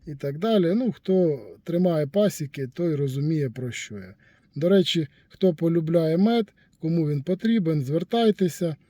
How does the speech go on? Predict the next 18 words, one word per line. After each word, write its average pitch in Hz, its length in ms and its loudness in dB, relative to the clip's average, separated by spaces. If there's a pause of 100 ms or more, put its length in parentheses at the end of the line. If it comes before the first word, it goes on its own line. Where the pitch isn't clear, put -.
(140)
Ми 160 140 0
відправляємо 151 720 0
мед 156 320 -2
по 156 120 -4
всій 139 300 -6
Україні. 185 720 2 (460)
Кому 196 180 0
буде 156 240 -2
потрібний, 175 540 -2
домовимося 165 760 2 (240)
і 185 100 0
відправимо. 107 760 -6 (300)
В 151 40 -8
наявності 160 680 2
зараз 143 500 -2
ріпаковий 202 680 4
мед, 190 300 4 (400)
мед 151 300 -4